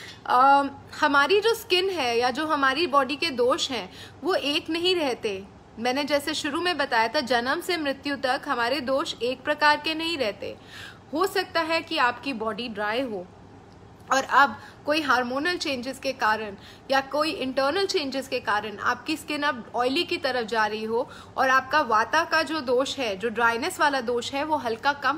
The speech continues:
पड़ के पित्ता का दोष भी हो, हो रहा हो, ये भी हो सकता है। और दूसरा चीज़ भी हो सकती है कि पित्ता हो और अब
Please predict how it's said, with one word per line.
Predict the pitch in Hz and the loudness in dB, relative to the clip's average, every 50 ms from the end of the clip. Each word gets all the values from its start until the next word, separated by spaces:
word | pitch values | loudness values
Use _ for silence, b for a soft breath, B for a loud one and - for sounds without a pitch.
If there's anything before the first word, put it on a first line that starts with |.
| 320 - | -2 -2
पड़ | 254 226 | -4 -4
के | - - - 269 339 381 B B B B B - - | -4 -4 -6 -6 -6 -6 B B B B B -10 -8
पित्ता | 349 - - 359 370 | -4 2 4 4 4
का | 294 320 302 | 4 2 0
दोष | 247 233 226 214 208 - | 0 0 -2 -2 -4 -8
भी | - 214 233 | -10 -8 -8
हो, | 233 226 - - - - - 214 | -8 -8 -10 -12 -14 -12 -8 -4
हो | 240 233 220 | -2 -2 0
रहा | 208 202 202 | 0 0 -2
हो, | 190 196 196 B B B B B B - | -2 -4 -8 B B B B B B -2
ये | 262 294 294 | -2 0 4
भी | 254 392 403 | 6 6 6
हो | 381 370 359 349 | 6 4 0 0
सकता | - 330 269 269 - - 233 | 0 -2 -4 -2 -2 -2 -2
है। | 233 233 240 247 262 B B B B - | -2 -2 -4 -8 -10 B B B B 2
और | 285 349 - | 4 4 4
दूसरा | 254 302 311 294 - - 302 320 | 2 0 -2 -2 0 2 2 2
चीज़ | 320 320 339 320 285 240 | 2 0 -2 -4 -4 -2
भी | 233 302 330 | -4 -4 -2
हो | 339 311 247 | 0 0 0
सकती | 233 - 269 247 240 - - 262 262 | 0 0 -4 -6 -6 -6 -8 -6 -4
है | 269 311 359 | -2 -2 0
कि | 359 - 403 403 | 2 2 0 0
पित्ता | 403 - 302 - - 311 | 0 -4 -4 0 2 4
हो | 339 359 349 339 339 370 392 | 4 4 2 -2 -2 -2 -2
और | - - - 269 262 | -4 -4 -4 -2 0
अब | 302 339 | 0 -2